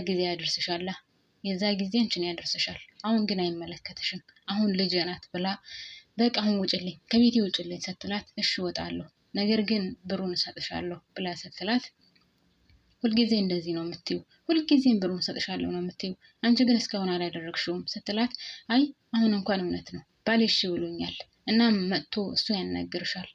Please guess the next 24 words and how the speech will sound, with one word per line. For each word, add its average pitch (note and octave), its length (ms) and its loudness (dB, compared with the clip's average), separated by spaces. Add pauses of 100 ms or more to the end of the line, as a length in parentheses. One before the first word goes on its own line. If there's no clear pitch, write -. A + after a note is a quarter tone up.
(200)
እሱ - 160 0 (340)
ያዋራሻል» F#3 760 -2
ስትላት - 420 -4 (440)
«እሺ C4+ 160 4 (720)
የሚፈጠረውን G3+ 720 2
እናያለን፣ F3+ 480 -4 (300)
አሁን A#3+ 180 8
ከቤት G3+ 320 -2
ውጭልኝ» F3 420 -6
ብላ F3 200 -8
ስታባረራት F3 760 -8 (360)
ናርዶስ፣ A3 420 2 (180)
እ፣ F#3+ 120 -2 (300)
ህፃኗን A3 460 0
እቅፍ - 320 -10
አድርጋ F3 320 -6 (260)
ሳመቻትና F#3 760 -8
«ቻው C4+ 160 4
የሚታይሽ» A3+ 560 4 (140)
ስትላት A3 480 -4 (420)
«እሺ» C4 160 2 (120)
ብላ G#3 180 0 (360)
ቻው A3+ 180 2
ከማለቷ F#3+ 500 -2